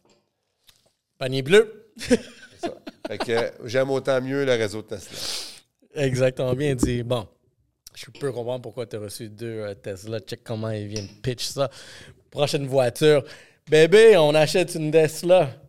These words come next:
Speaker 1: Le
Speaker 2: Ben,
Speaker 1: voisin, il
Speaker 2: c'est
Speaker 1: vient
Speaker 2: sûr.
Speaker 1: d'acheter une. Je suis comme, fuck. Honnêtement, moi, ça me frustre, là. Moi, je suis encore au moteur, là. Je dois aller gazer, là.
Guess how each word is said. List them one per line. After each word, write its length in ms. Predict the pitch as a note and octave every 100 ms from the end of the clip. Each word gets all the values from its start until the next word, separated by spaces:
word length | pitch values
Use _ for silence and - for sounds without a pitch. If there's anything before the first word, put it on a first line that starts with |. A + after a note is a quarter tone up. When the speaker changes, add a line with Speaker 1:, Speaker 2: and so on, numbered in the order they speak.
| -
Speaker 1:
Le 80 | A#2+
Speaker 2:
Ben, 160 | A#2+
Speaker 1:
voisin, 80 | A2
il 60 | D3+
Speaker 2:
c'est 20 | B2
Speaker 1:
vient 100 | B2
Speaker 2:
sûr. 80 | A2+
Speaker 1:
d'acheter 260 | - A#2+
une. 60 | A#2+
Je 40 | A#2
suis 80 | -
comme, 100 | F2+
fuck. 220 | - - - -
Honnêtement, 300 | A2 G#2+ A2+
moi, 120 | A2+ G#2+
ça 120 | F2
me 60 |
frustre, 440 | E2 - A#2 - F#2+
là. 60 | F#2 _ _ _ _
Moi, 60 |
je 60 | G2+
suis 100 | G2+
encore 420 | F2+ F2+ A#2 G#2+
au 60 | G2
moteur, 600 | F#2 F2 - C#3 C3+ G2+
là. 220 | G2+ G2
Je 120 | F#2+
dois 100 | - F#2+
aller 120 | G2+
gazer, 720 | G#2 G2+ F#2+ G2 A#2+ D3+ C3
là. 220 | A2 A#2